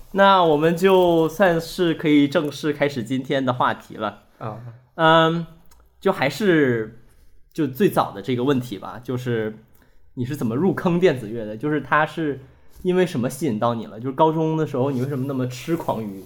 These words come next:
Speaker 1: 这个东西？
Speaker 2: 我想一下，就一开始怎么了解到？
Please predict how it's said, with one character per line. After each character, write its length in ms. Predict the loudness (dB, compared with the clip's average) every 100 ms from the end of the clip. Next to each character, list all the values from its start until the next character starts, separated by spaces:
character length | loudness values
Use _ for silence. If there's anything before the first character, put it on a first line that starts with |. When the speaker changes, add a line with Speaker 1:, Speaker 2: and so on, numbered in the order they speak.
| -14
Speaker 1:
这 120 | -12
个 80 | -10
东 120 | -10 -12
西？ 280 | -14 -18 -18 _ -20 -14
Speaker 2:
我 120 | -12
想 320 | -10 -10 -10 -12
一 40 | -12
下， 200 | -10 -12
就 220 | -6 -6 -6 -16 -16
一 100 | -14
开 400 | -12 -8 -4 -4
始 400 | -6 -10 -12 -12 -16 _ _ _ _
怎 120 | -12
么 100 | -8
了 260 | -6 -6 -8
解 120 | -6
到？ 360 | -8 -8 -12